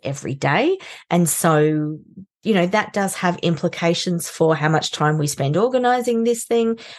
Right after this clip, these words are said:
and who uses it. In a school that I taught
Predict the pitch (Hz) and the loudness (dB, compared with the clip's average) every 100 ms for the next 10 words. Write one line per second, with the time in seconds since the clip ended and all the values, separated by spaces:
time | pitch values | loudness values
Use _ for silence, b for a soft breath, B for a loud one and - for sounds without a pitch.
0 | _ 170 151 147 143 151 - 170 208 208 | _ -2 0 0 -4 -6 -8 -4 0 2
1 | 190 202 240 285 240 170 113 98 - - | 2 2 2 0 -2 0 0 -2 -6 -14
2 | _ _ 175 180 175 - - 226 214 202 | _ _ 0 2 2 0 2 0 2 2
3 | 180 175 - 190 190 | 2 -2 -4 0 0